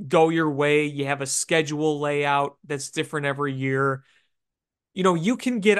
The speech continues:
out of N F L purgatory even if it's not necessarily easy, but you can get out of it. In N B A purgatory, like where the Bulls are in,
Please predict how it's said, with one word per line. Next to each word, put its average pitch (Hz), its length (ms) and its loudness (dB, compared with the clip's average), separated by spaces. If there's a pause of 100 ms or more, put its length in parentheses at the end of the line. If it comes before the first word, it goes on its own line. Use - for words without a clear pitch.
out 160 260 2
of 143 200 -6
N 156 120 -2
F 147 160 -6
L 143 140 -2
purgatory 131 920 -4 (1120)
even 240 260 0
if 233 140 2
it's - 200 2
not 185 200 2
necessarily 156 720 -4
easy, 135 680 -6
but 151 120 2
you 220 140 -2
can 220 220 -4
get 156 220 0
out 139 200 2
of 117 120 -6
it. - 160 -16 (640)
In 165 120 0
N 202 160 2
B 147 200 0
A 160 140 4
purgatory, 202 680 -2
like 151 160 0
where 160 100 -4
the 147 100 -4
Bulls 151 380 -4
are 185 140 2
in, 185 260 0